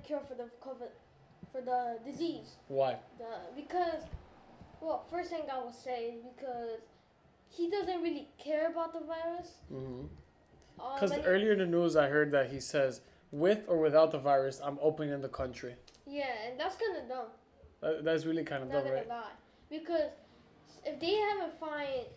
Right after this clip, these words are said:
Speaker 1: found the cure yet, why would they open the country?
Speaker 2: Of course. That
Speaker 1: Now,
Speaker 2: is
Speaker 1: I know we have masks, but they're not guaranteed to protect you.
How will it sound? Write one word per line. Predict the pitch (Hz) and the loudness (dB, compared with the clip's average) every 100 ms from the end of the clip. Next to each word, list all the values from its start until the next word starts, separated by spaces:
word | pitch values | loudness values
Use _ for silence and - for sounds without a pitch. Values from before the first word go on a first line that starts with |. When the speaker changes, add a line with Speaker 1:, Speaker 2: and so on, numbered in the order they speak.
| - | -12
Speaker 1:
found | 302 277 269 | -4 -4 -2
the | 254 | -6
cure | - 359 370 | -4 0 0
yet, | 240 226 233 - - - | 0 -2 -4 -8 -20 -8
why | 277 277 | -2 0
would | 285 | 0
they | 285 | 0
open | 254 262 262 | 0 -2 -6
the | 262 | -8
country? | 294 339 - - _ - - | -8 -10 -10 -18 _ -20 -6
Speaker 2:
Of | 135 127 | -6 -2
course. | 151 156 139 - - _ _ _ _ _ _ - | 4 4 4 -6 -20 _ _ _ _ _ _ -2
That | 147 147 | 2 2
Speaker 1:
Now, | |
Speaker 2:
is | 185 | 2
Speaker 1:
I | 285 | 0
know | 320 | 0
we | 330 330 | 0 0
have | 269 247 254 | 0 -2 -4
masks, | 277 302 277 - | -4 -4 -4 -6
but | 247 | -4
they're | 262 | -2
not | 269 262 | -2 -2
guaranteed | 254 262 247 247 294 294 262 | -2 -2 -4 -6 -6 -6 -6
to | 254 | -12
protect | - 262 277 269 - | -14 -12 -10 -10 -10
you. | 226 | -12